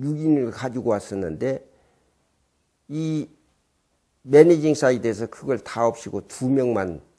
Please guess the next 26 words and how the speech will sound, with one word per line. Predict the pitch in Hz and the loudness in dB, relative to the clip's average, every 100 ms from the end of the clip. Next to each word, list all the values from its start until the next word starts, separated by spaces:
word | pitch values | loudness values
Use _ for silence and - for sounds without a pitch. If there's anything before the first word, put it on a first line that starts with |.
| _ | _
사람을 | - 135 147 113 95 | -10 -6 -4 -4 -6
주니 | - 85 73 - | -8 -8 -8 -8
두 | 139 | 0
명 | 143 135 | 0 2
가지고 | 117 - 95 | -2 -2 -8
내가 | 87 92 | -6 -6
뭔 | 82 110 127 | -4 -4 -2
일을 | 117 101 87 | -4 -6 -8
합니까? | 85 - - 82 - 123 | -10 -14 -18 -18 -16 -8
유지만 | 127 120 107 85 | -8 -4 -6 -6
하지. | 85 - 82 - _ _ _ _ _ _ _ | -10 -16 -20 -20 _ _ _ _ _ _ _
그것이 | - 143 - 139 123 | -8 -8 -4 -4 -4
가장 | - 113 113 101 | -8 0 0 4
아쉬웠던 | 92 107 110 104 101 85 | 4 4 -4 -6 -8 -8
거고 | 82 87 | -8 -10
그 | - 123 | -10 -4
사람, | 143 139 113 - | 0 0 -2 -8
그, | - 117 104 - | -6 -6 -8 -20
그 | - | 2
당시 | 139 127 - 107 - _ _ _ | 2 2 -4 -12 -12 _ _ _
스타프, | _ - 160 - _ - | _ -6 -6 -6 _ -20
스타프한테 | - - 151 - 107 92 - 90 82 | -8 2 2 4 2 2 -4 -6 -6
굉장히 | 107 117 117 104 90 _ _ _ _ | -6 -4 -4 -4 -6 _ _ _ _
서운하게 | - 262 233 196 | 0 2 4 4
생각하는 | 127 131 107 80 64 | 2 2 2 0 -6
점입니다. | - 50 50 50 50 | -10 -14 -14 -16 -18